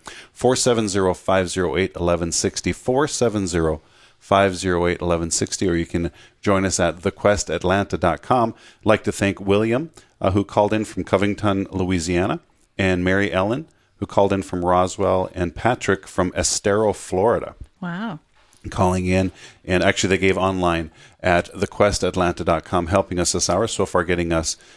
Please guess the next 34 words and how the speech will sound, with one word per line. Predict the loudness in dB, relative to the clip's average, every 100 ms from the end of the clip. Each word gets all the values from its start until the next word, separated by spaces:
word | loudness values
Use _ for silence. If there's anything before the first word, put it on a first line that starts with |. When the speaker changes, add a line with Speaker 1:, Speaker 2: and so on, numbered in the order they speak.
| _
Speaker 1:
uh, | 0 2 2
to | -2 -2
raise | 0
about | 2 0 0
three | -2 0
hundred | 2
dollars | 2 2 0 -4
this | -4
hour, | -2 -2
folks, | -2 -2 -2 -4
and | -4
so | 0
we've | 0 0
got | 0
another | 0 0
half | 0 0
hour | 0 0
coming | 0 -2 -4 -8 -20 _
on | 0
the | 2
other | 2 0
side | 0 2
of | 0
the | -2
break, | 0 0 -2 -10 _ -20 -6
uh, | 0 2 0
to | -4
really | -2 0 0
help | 0 0 0 -2
continue | -6 -2 -2 0
this | -2 -4 -2
work. | 0 0 -6 -20 -10
And, | -2 0
and, | 0 -2